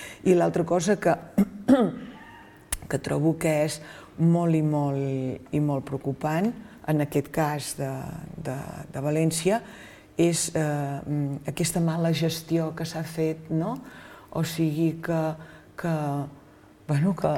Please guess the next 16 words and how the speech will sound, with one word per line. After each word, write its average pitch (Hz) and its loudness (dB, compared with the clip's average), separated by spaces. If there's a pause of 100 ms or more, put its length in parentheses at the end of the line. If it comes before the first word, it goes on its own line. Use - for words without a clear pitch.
l'exèrcit 147 2
no 139 2
arribava, 196 0
que - -6
el, 147 -6
l'ume 127 -4
no 139 -4
arribava, 185 0
que 165 0
no 151 4
accept-, - -6
no 147 2
acceptaven 151 -2
ajuda 143 0
d'altres 139 -4
llocs, 190 2